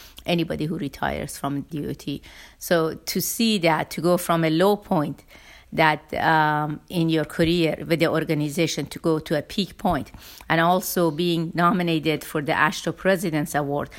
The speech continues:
which was the highest award a state employee can receive. And I was the first one, actually, from state of Nevada that I received that award. That was pretty impressive.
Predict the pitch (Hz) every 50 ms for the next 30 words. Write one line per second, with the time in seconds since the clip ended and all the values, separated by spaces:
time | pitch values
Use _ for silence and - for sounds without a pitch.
0 | - - - - - 165 - - 165 165 160 156 - - 170 165 165 156 143 -
1 | - 185 180 180 175 165 165 - - - 165 147 160 165 170 165 156 170 175 -
2 | - - 175 165 160 160 151 151 - - 170 160 165 165 160 160 - 160 151 143
3 | 147 - - - 180 165 151 - - - - - - - - - - - 175 170
4 | 165 160 151 170 165 165 - 151 - - - 202 196 - - - 185 170 180 180
5 | 165 156 147 151 - - - 160 151 143 151 151 151 - - - - - - -
6 | - - - 170 156 151 - - - 170 165 156 156 156 - 170 156 143 160 160
7 | 160 160 160 160 151 147 151 147 156 151 147 147 151 139 - - - 190 175 165
8 | - 156 143 139 143 139 135 147 143 139 139 135 - - - - _ _ - _
9 | _ - - _ - 170 180 165 - - - 165 151 160 - 165 147 143 - -
10 | -